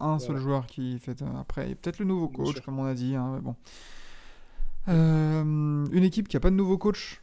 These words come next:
Speaker 1: mais, euh, mais qui n'a pas non plus de, de fond de jeu, euh, à Washington, qui perd encore contre Atlanta,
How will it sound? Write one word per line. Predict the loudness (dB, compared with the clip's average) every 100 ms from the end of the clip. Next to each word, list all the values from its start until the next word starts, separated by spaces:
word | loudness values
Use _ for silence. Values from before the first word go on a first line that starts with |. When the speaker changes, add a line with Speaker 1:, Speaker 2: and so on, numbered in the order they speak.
| -6
Speaker 1:
mais, | -2 0
euh, | 0 0 -2 -2
mais | -6
qui | -6 -6
n'a | -2
pas | 0
non | 0
plus | 0 2
de, | 4 4 2
de | 0
fond | 0 2
de |
jeu, | 4 4 4 4
euh, | 4 2
à | 0 0
Washington, | 0 0 0 0 0 -4 -8
qui | 0
perd | 4 4
encore | 4 0 0 0 -4 -10 -8
contre | -6 -4 -4
Atlanta, | -2 -2 0 0 -2